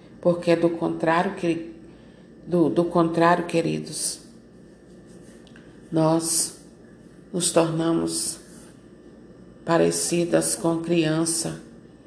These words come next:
que vive sujando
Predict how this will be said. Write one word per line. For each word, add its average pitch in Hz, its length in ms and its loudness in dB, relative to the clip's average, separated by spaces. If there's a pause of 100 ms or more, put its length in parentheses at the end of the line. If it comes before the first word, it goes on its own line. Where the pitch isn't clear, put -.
(420)
que 87 160 0
vive 82 1000 -2
sujando 165 920 0